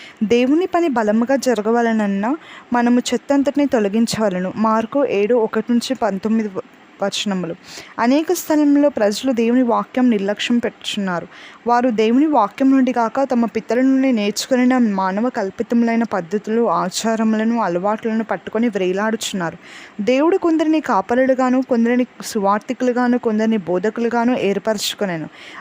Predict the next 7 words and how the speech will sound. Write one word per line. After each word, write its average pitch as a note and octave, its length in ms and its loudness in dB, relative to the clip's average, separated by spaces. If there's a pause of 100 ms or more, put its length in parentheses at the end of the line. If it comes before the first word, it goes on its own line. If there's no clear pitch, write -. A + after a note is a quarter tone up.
ఆయన B3+ 260 2
వారిని C4+ 360 2
పిలిచిన B3+ 480 -2
యెడల D4+ 220 2
వారిని C4 280 0
నియమించుకొని A#3+ 640 0
సిద్ధపరచుకొనును. F#3+ 920 -4